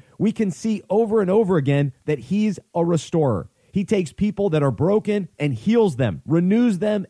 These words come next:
and revives them. The Bible says, "After you have suffered a little while, the God of all grace,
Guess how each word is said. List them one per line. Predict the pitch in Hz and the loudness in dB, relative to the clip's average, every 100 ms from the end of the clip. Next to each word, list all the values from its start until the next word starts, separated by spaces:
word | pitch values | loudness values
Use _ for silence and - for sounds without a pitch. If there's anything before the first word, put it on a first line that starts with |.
| 170 | -2
and | 175 | 2
revives | 170 147 147 127 95 | 2 2 2 0 0
them. | 104 73 - _ _ - | -4 -4 -12 _ _ -6
The | 151 | -2
Bible | 170 190 185 | 0 0 0
says, | 165 170 165 - - - | 2 2 2 -4 -18 -8
"After | 196 180 | -8 -4
you | 208 | -2
have | 190 | 0
suffered | 135 - 196 208 | -2 -4 -2 0
a | |
little | 165 180 202 | 0 2 2
while, | 208 214 214 - _ | 2 0 -2 -8 _
the | 165 | -2
God | 123 185 190 | 0 0 0
of | 196 | 0
all | 175 156 | 2 0
grace, | 131 147 180 214 - | 0 0 0 0 -6